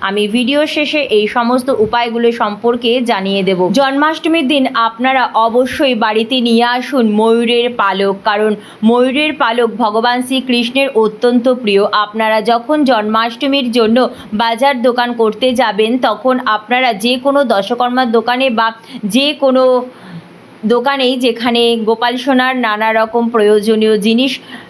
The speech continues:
আপনারা আনতে যাবেন, সেখানে অবশ্যই ময়ূরের পালক পেয়ে যাবেন। সেখান থেকে ময়ূরের পালক আপনারা বাড়িতে নিয়ে আসবেন।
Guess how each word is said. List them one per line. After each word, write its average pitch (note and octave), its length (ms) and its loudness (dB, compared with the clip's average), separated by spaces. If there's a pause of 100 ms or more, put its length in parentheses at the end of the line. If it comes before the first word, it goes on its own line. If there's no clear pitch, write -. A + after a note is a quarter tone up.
আপনারা A#3 440 0 (160)
আনতে A3 320 -2 (100)
যাবেন, A#3+ 260 0
সেখানে A#3 340 0 (140)
অবশ্যই B3 440 0
ময়ূরের A3 340 4
পালক A3+ 380 0
পেয়ে G#3+ 240 2
যাবেন। A3+ 280 0
সেখান A#3+ 380 -2
থেকে A#3 220 0 (320)
ময়ূরের A#3 400 2
পালক A#3+ 380 0 (100)
আপনারা A3 400 0
বাড়িতে G3+ 420 -2
নিয়ে G#3 240 2 (100)
আসবেন। F#3 420 -2